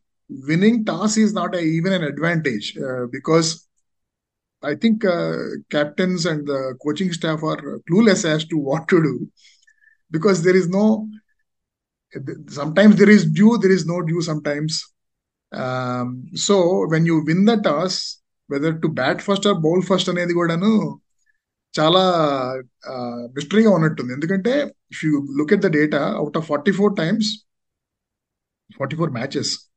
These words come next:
I think only one third of the matches were won by the team that won the toss and decided to do whatever, bat first or bowl first. So, ఇన్ని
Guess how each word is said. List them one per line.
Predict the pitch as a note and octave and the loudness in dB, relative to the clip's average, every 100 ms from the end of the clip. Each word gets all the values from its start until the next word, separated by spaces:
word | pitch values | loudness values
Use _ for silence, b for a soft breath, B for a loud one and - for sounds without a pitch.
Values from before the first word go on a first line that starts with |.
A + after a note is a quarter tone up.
| - | -12
I | C#3+ | -6
think | F3 D#3+ D#3 | -4 -2 4
only | G#3 - | 4 4
one | G#3+ F#3+ | 0 2
third | A3 | 4
of | G#3+ | 4
the | G#3+ | 2
matches | F#3 F3 G3 - D#3 | 2 -2 -4 -4 0
were | F3 A3 | 0 0
won | D3+ C#3+ D#3+ | -2 -4 0
by | F#3+ F3+ | 2 2
the | F3 E3+ | 2 -2
team | E3 E3+ G3+ E3 | -2 0 2 2
that | - | -2
won | D3+ C#3 D3+ | -4 -4 0
the | F3+ | 0
toss | D3 D#3 D#3+ - _ - | 2 -2 -2 -6 _ -14
and | D#3+ | -6
decided | D#3 E3 E3 D#3 | -2 0 2 0
to | D3 | -2
do | C#3+ C#3 C3+ | -4 -2 -4
whatever, | A2+ A#2+ G#2+ | -4 -6 -8
bat | G#2+ A#2+ A#2+ A#2+ | -6 -8 -8 -10
first | A2 A#2 | -10 -8
or | |
bowl | G#2+ G#2+ A2 | -10 -10 -12
first. | G#2 G2+ - - _ _ b b b b b b b b _ - - | -12 -12 -14 -14 _ _ b b b b b b b b _ -8 2
So, | G#3 A#3 - F3+ F3 | 4 4 0 -4 4
ఇన్ని | A3+ C4+ C#4 | 4 6 2